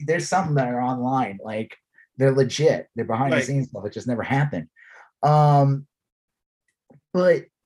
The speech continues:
Speaker 1: like, I don't expect all those things, but, like, Star Wars wouldn't exist in this world.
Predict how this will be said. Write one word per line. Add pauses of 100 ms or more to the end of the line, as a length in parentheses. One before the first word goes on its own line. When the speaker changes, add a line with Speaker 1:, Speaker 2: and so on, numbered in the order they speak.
(1080)
Speaker 1:
like,
I
don't
expect
all
those
things,
but,
like,
Star
Wars
wouldn't
exist
in
this
world.